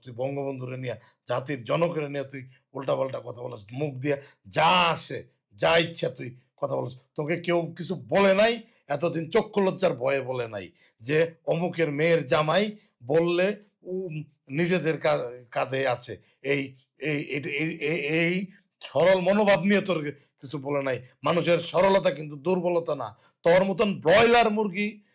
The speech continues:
তোর মতন ব্রয়লার মুরগি ঠিক করতে কিন্তু এক ঘন্টার বেশি সময় লাগবে না, ঠিক আছে? হ্যাঁ, তুই খালি অমুকের মেয়ের জামাই দেখিয়া তোরে কেউ কখনো কোনো কিছু বলে না। বলতে ক,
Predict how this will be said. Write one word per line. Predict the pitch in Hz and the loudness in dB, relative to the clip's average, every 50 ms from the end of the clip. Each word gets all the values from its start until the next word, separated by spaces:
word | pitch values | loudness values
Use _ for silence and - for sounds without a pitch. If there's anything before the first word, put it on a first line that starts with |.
| _ _ - | _ _ 0
তোর | 165 170 175 | 0 0 0
মতন | 180 170 175 180 165 | 0 -2 -4 -6 -4
ব্রয়লার | 135 139 143 151 156 160 170 170 165 | -2 0 0 2 2 2 2 0 0
মুরগি | 160 165 175 180 175 156 170 165 160 160 160 - _ _ _ _ - | 0 -2 -2 -4 -4 -4 -4 -4 -4 -4 -8 -12 _ _ _ _ -4
ঠিক | - 214 214 208 - - | -2 -2 -2 -2 -2 -4
করতে | - 190 175 - 196 170 | -4 -4 -2 -2 -4 -4
কিন্তু | 143 143 147 135 143 151 139 - _ _ | -4 -6 -8 -8 -8 -10 -10 -12 _ _
এক | - 156 170 160 143 127 | 2 2 2 2 0 -4
ঘন্টার | 147 139 139 123 - 131 | -4 -4 -4 -4 -4 -4
বেশি | 131 135 127 120 123 | -4 -6 -8 -10 -12
সময় | 107 - 123 123 127 127 120 | -12 -12 -12 -10 -8 -8 -10
লাগবে | 110 104 98 104 _ _ | -10 -12 -14 -16 _ _
না, | 87 82 _ _ _ _ _ _ _ | _ _ _ _ _ _ _ _ _
ঠিক | - 127 131 147 | -16 -10 -8 -8
আছে? | 147 123 139 139 117 - - _ _ _ - | -8 -8 -8 -10 -12 -12 -14 _ _ _ -6
হ্যাঁ, | 113 127 165 196 202 190 - _ _ _ | -4 -2 -2 -2 -2 -6 -12 _ _ _
তুই | _ 147 147 151 175 208 214 - - _ _ _ _ - | _ -6 -4 -2 -2 -4 -4 -8 -14 _ _ _ _ -8
খালি | - 120 131 147 | -6 -4 -2 -2
অমুকের | 156 165 175 180 185 180 180 180 170 156 | 0 0 0 0 -2 -2 -2 -2 -2 -2
মেয়ের | 131 113 120 156 220 247 247 240 185 | -4 -4 0 4 6 6 6 6 4
জামাই | 202 214 214 208 208 202 | 2 2 2 2 0 0
দেখিয়া | 170 190 180 175 185 190 185 190 - _ _ _ _ | -2 -4 -6 -6 -4 -4 -4 -4 -6 _ _ _ _
তোরে | - 156 147 139 | -6 -6 -6 -4
কেউ | - 147 147 131 | -4 -4 -4 -2
কখনো | 127 135 127 120 123 123 120 | -2 -4 -6 -6 -8 -10 -12
কোনো | 117 117 120 113 | -14 -16 -18 -20
কিছু | 107 104 - _ 113 _ _ _ _ _ _ _ _ - | -20 -20 -20 _ -20 _ _ _ _ _ _ _ _ -20
বলে | 107 107 101 104 113 135 147 143 123 113 | -20 -18 -18 -8 -4 -2 0 0 -2 -4
না। | 104 95 85 - _ _ _ _ - 120 135 127 117 110 104 - 135 127 120 113 - _ _ _ _ _ _ _ | -6 -10 -14 -20 _ _ _ _ -14 -12 -12 -12 -14 -16 -20 -20 -20 -18 -18 -18 -20 _ _ _ _ _ _ _
বলতে | 127 131 170 214 226 156 220 208 | -6 0 0 0 2 4 2 2
ক, | - | 2